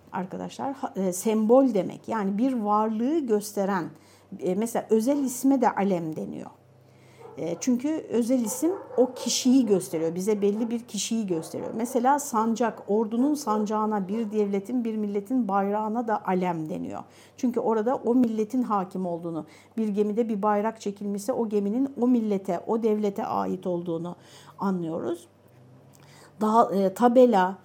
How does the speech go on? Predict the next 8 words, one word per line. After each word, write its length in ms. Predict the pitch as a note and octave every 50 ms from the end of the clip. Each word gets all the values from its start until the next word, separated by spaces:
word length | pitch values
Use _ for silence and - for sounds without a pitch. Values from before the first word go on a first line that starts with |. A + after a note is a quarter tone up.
| - -
mesela, 500 | - - E3+ F#3 - E3 E3 E3 - - G3 -
tabela. 480 | - G3 F#3 F#3 F#3 F3+ F3 E3 E3+ F3 - - - - - - _ _
İlim 420 | - A#3 G#3+ B3 D4 E4+ F#4+ E4+ C4+
de 140 | B3 G3 F#3
buradan 360 | F3+ F3 F3+ D#3+ D#3+ E3 F#3+
geliyor, 240 | - G3+ F3+ G3+ G#3+
aynı 320 | G#3+ A#3+ B3+ B3 G#3+ E3+
kökten. 400 | - - D#3 - - - - -